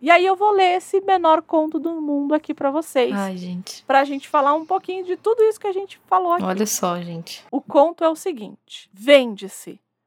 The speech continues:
Speaker 1: Sapatos de bebê nunca usados."
Speaker 2: Acabou.
Speaker 1: É isso. Esse é o microconto. E aí, tudo que a gente falou a respeito do conto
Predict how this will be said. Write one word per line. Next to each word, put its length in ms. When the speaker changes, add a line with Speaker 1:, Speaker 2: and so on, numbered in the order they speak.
Speaker 1:
Sapatos 840
de 120
bebê 600
nunca 580
usados." 340
Speaker 2:
Acabou. 360
Speaker 1:
É 140
isso. 460
Esse 220
é 20
o 40
microconto. 680
E 100
aí, 240
tudo 320
que 120
a 60
gente 300
falou 720
a 60
respeito 1160
do 140
conto 840